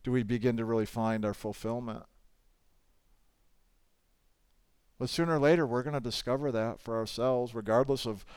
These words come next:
what we spew out up here in all of our words.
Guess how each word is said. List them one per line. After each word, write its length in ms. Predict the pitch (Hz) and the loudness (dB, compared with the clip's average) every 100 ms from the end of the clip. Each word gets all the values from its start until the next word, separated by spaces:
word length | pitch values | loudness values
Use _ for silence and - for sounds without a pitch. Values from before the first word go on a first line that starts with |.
| - | -10
what 240 | 120 123 113 | 0 2 2
we 140 | 117 | 0
spew 540 | - - - 127 131 | -2 -4 -2 0 6
out 220 | 127 123 120 | 8 8 6
up 220 | 113 - | 4 2
here 260 | 127 131 | 0 2
in 60 | 117 | 2
all 240 | 110 113 | 2 2
of 80 | 113 | 2
our 140 | 107 107 | 2 0
words. 680 | 104 110 135 151 160 - | 0 0 -2 -4 -14 -16